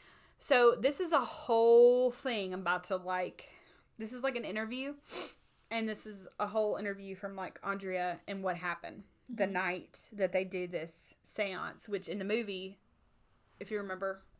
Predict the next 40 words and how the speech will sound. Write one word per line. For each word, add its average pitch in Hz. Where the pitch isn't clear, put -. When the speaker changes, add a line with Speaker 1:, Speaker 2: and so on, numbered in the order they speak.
Speaker 1:
that's -
kinda 196
what 180
happens, 180
like, 170
the 180
possession 180
happens 185
and 180
all 165
that. 262
So 220
now 233
we're 220
gonna 196
Speaker 2:
Yeah. -
Speaker 1:
talk 202
about 180
what 190
actually 196
happened. 180
So 262
the -
interviewer 226
says, 196
"There 226
was 285
a 302
seance 214
that -
happened 185
when 220
the 214
Warrens 202
were 190
in 190
the 196
house 190
with 190
you. -